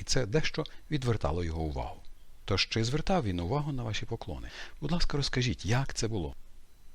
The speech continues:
Розлука з Крішною надто засмутила цих його слуг. Вони нічого не сприймають, тож хіба зможуть відповісти нам? З тими словами гопі вийшли на берег Ямони і там побачили Господа Крішну, що стояв під деревом Кадамба.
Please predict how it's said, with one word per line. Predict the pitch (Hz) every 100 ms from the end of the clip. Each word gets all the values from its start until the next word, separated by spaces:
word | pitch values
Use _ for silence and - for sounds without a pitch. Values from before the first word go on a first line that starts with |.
| - - -
Розлука | 98 101 190 -
з | -
Крішною | - 202 - 175 170
надто | 127 110 131 135 - - 107
засмутила | 104 98 101 95 147 139 120
цих | - 92 95 -
його | 87 90
слуг. | 90 69 65 67 - - - - 82
Вони | 92
нічого | 80 76 85
не | 82
сприймають, | - - 87 107 147 165 170 - - - - - -
тож | - 156 - - - -
хіба | 101 110
зможуть | 101 143 180 165 - - -
відповісти | 98 87 95 - 87
нам? | 85 73 69 - - - - - - - - -
З | -
тими | 85 82
словами | 156 190 214 139
гопі | 165 131
вийшли | 127 147 135
на | 117
берег | 101 95 87
Ямони | 107 139 170 139 -
і |
там | - 151 208 214 - -
побачили | 95 151 - 156
Господа | 135 - 120
Крішну, | 143 196 - 147
що | - -
стояв | - 110 160 175
під | - 123
деревом | 143 135 131
Кадамба. | 135 127 104 71